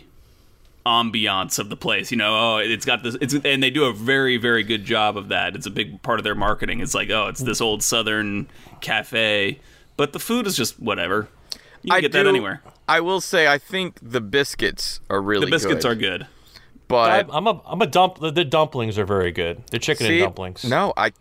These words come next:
Speaker 2: I can't, I can't go that far. I, I'm, well, I'm not a very big <laughs> dumplings person in the first place, but also just the fact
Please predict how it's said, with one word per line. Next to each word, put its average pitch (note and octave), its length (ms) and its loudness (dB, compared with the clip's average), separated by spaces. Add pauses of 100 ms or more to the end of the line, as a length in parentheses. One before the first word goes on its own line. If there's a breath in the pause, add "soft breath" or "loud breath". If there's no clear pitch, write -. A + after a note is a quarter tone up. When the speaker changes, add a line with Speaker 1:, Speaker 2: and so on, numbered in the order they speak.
(120)
Speaker 2:
I A2 120 -4
can't, B2+ 540 0 (120)
I A#2 40 -4
can't C#3 320 -4
go A#2+ 140 2
that A2+ 220 2
far. A#2+ 360 2
I, F#2 260 0 (200 loud breath)
I'm, A2 260 -4 (180)
well, G#2+ 100 0
I'm A2+ 180 0
not D#3 160 4
a D3 40 -2
very C#3+ 240 2
big B2 280 0
<laughs> - 0 -
dumplings A#2+ 380 0
person A#2 260 -2
in F#2+ 60 -4
the F2+ 60 -2
first A#2 280 0
place, F#2 240 -2
but B2 380 4
also C#3 340 2
just B2+ 240 -2
the C3+ 100 -2
fact B2+ 360 2